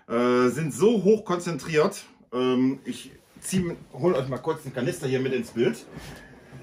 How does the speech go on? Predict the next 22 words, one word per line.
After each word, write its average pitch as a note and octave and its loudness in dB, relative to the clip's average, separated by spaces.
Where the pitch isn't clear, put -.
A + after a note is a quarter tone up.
dass - -2
das D#3 0
hier F#3 2
schon E3+ 0
mal E3 4
ein D3 -2
bisschen, D#3+ 0
ähm, C3+ 0
ich A2 -10
sag D#3 -4
jetzt D3+ -6
mal, C3+ 0
auskristallisieren C3+ 2
kann. F#2 -4
Das F#2 -6
ist F2+ -14
nicht G2+ -2
gefroren, D#3 0
das D3 -10
ist - -14
kristallisiert. B2 -4
So, D#3+ 2